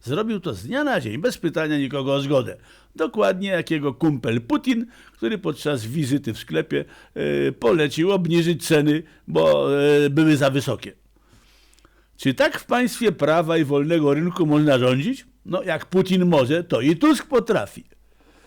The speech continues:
Unikanie kontaktu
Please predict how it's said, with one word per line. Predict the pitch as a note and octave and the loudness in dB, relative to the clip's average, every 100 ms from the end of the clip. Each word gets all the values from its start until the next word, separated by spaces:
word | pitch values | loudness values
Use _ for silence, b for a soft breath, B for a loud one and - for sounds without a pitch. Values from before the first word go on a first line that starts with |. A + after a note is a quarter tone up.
| b b b b b b b b _ _ | b b b b b b b b _ _
Unikanie | C3+ B2 C#3 G#2+ B3 | -2 -2 0 -2 -2
kontaktu | - D#3+ D#3 C#3 - C#3+ D3 | 0 -2 0 -2 -2 -2 -2